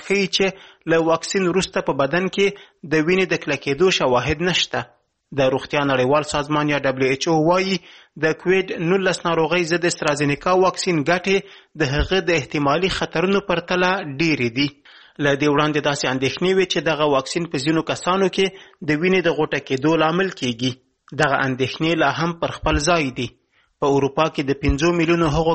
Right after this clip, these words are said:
کسانو له ډلې چې دا واکسین ورته شوی، د نږدې دېرشو کسانو په وینه کې بدلونونه لیدل شوي دي. له دې سره ځینو اروپایي هیوادونو او له دې ټولنې بهر یو شمېر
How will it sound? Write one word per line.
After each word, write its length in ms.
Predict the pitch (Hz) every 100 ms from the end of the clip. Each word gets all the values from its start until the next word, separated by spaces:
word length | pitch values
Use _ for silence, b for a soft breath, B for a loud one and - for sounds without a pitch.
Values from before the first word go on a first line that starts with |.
| 160
کسانو 340 | 147 165 165 151
له 100 | 135
ډلې 200 | 160 175 170
چې 80 | 147 147
دا 60 | 135
واکسین 360 | 131 - 170
ورته 280 | 156 143 139
شوی، 400 | - 190 190 190 B B B -
د 120 | 160 156
نږدې 340 | 156 151 185 190 190 151
دېرشو 300 | 196 - 185
کسانو 380 | 185 160 180 180 165
په 60 | 156
وینه 200 | 190 185
کې 240 | - 185 151
بدلونونه 520 | 131 143 175 185 135 110
لیدل 240 | 120 127 123
شوي 360 | - 135 131 131
دي. 100 | 147 143 _ _ 139
له 80 | 143
دې 160 | 143 147
سره 180 | 160 147 135
ځینو 220 | 156 160 147
اروپایي 360 | 135 147 156 135
هیوادونو 480 | 143 135 151 175 180
او 60 | 160
له 100 | 139
دې 160 | 135 156 -
ټولنې 300 | 151 160 147 131
بهر 240 | 143 175
یو 180 | 170 156
شمېر 280 | - 147